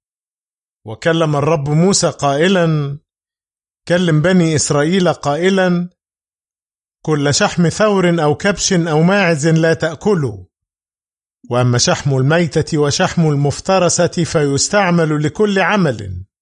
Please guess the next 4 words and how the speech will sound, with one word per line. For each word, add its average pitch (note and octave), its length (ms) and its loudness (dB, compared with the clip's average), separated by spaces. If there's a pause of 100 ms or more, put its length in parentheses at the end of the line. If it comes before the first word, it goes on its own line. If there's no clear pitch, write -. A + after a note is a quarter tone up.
(800)
لكن A#2+ 420 -4
أكلاً F3+ 360 0
لا D#3+ 240 0
تأكلوه. E3 800 -4